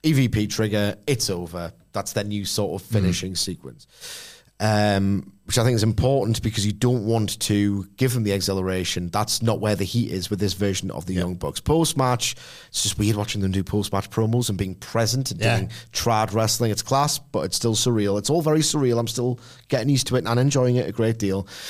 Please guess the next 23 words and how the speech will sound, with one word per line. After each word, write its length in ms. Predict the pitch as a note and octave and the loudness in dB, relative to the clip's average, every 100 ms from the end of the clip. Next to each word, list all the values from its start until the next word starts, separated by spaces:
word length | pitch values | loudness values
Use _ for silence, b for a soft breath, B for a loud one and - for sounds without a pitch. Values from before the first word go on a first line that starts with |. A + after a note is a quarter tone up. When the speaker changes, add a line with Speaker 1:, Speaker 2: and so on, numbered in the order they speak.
| B B B - | B B B 0
Speaker 1:
Tony 220 | D3 D#3 | 2 4
Schiavone, 540 | D3+ A#2+ A2+ A2 A2 - - _ _ _ _ _ _ _ _ b b b _ - | 2 2 2 2 0 -2 -20 _ _ _ _ _ _ _ _ b b b _ -12
like, 100 | E2 | -6
talks 300 | - G2+ - | -2 -2 -2
about 240 | F2 F2 | -4 -4
Sting 360 | - A#2 A2+ G#2+ | 0 2 2 2
and 80 | F2+ | -2
Darby 260 | F2+ F2 | -4 0
Allin 240 | G#2+ G#2 F2+ | 0 0 -2
and 80 | F#2+ | -4
how 100 | F2 | -8
could 240 | A2 - | -8 -12
you 60 | - | -2
do 240 | F3 G3+ | 2 4
it, 260 | F#3+ F3 E3+ | 4 2 0
et 100 | F2+ | -2
cetera, 300 | F#2+ F2+ - | -2 -2 -4
et 100 | - | -2
cetera. 420 | - C3 C3 A#2+ A2+ B B B - | 0 2 2 2 0 B B B -2
Um, 680 | G#2+ G#2+ G#2+ G#2+ G2+ F#2 - _ _ _ _ _ _ _ - | 2 4 2 2 -2 -4 -10 _ _ _ _ _ _ _ -6
Matt 200 | C#3 C#3 | -2 0
Jackson, 640 | C3+ B2+ A2+ - A2 A#2+ | 2 0 0 0 0 0
sorry, 300 | G#2 G2 F2+ | 0 -2 -4